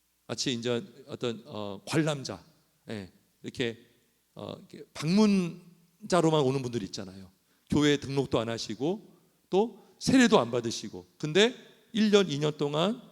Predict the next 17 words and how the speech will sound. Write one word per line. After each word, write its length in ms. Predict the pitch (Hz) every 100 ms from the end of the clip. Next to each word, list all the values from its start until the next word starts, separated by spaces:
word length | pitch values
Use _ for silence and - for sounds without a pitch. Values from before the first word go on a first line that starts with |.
| _ _
다니다가 720 | - 131 139 127 165 247 285 - _ _ _ _ _
어느 200 | 139 160
순간 440 | 165 151 196 233 -
말씀이 380 | 120 - 156 147
들어오고 720 | 139 127 120 180 247 - -
말씀이 360 | 123 127 - 151
들리고 680 | 135 127 127 165 240 - - _ _ _
또 440 | 214 190 - - _ _ _ _
하나님 680 | 139 - 226 233 220 196
나라의 440 | 165 139 160 185 196
아름다움을 640 | - 156 208 208 185 180
보게 240 | 147 135 135
되므로 540 | 120 117 170 226 - - _ _ -
이제 420 | 120 131 127 -
교회 240 | 147 131 120
얘기하는 400 | 104 110 110 101
거죠. 260 | 101 127